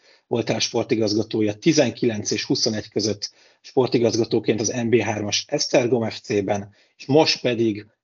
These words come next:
ö, ha jól tudom, akkor egy ciprusi alacsonyabb osztályú csapatnál dolgozol, mint edző.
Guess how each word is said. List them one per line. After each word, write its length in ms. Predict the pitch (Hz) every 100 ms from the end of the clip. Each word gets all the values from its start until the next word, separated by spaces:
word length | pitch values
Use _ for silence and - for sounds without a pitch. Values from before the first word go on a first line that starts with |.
| _ 135 123
ö, 80 |
ha 280 | 110 107 104
jól 240 | 117 156 139
tudom, 260 | 120 113
akkor 300 | 113 _ 113
egy 120 | 107
ciprusi 800 | - - 131 135 - 123 107 110 _ _ _ _ _ _ _ -
alacsonyabb 600 | 170 139 139 156 147 135
osztályú 320 | 135 139 117
csapatnál 600 | - 127 123 - 120 107
dolgozol, 420 | 117 113 110 110
mint 200 | 107 101
edző. 480 | - 113 110 165